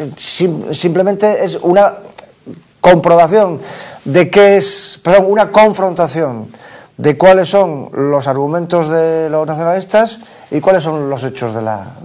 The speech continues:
de la, de la historia. Le, le voy a poner un ejemplo. Yo hace quince años abrí las obras completas de Sabino Arana y me leí, no, no las obras completas evidentemente porque hay muchos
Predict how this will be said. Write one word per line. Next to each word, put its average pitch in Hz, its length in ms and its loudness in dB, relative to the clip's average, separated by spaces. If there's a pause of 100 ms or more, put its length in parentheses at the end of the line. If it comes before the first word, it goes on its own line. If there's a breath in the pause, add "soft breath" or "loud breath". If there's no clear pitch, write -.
(580)
de 117 200 -6
la, - 100 -12 (100)
de 120 180 -6
la 120 80 0
historia. 113 440 -8 (840 loud breath)
Le, 127 140 -6
le 131 320 -6
voy 151 100 0
a - 20 0
poner 170 200 -4
un 147 60 -6
ejemplo. 113 460 -6 (260)
Yo 131 260 2
hace 156 200 0
quince 165 300 2
años 185 380 -2
abrí 143 260 2
las 156 160 0
obras 160 140 0
completas 151 440 -4
de 127 720 -6
Sabino 135 320 -4
Arana 107 260 -10 (720 soft breath)
y 110 100 -10
me 110 100 -8
leí, 117 320 -4
no, 110 160 -8 (200)
no 120 140 -8
las 117 120 -2
obras 117 100 -8
completas 117 320 -6
evidentemente 123 400 -6
porque 127 160 -6
hay 120 60 -2
muchos 117 280 -10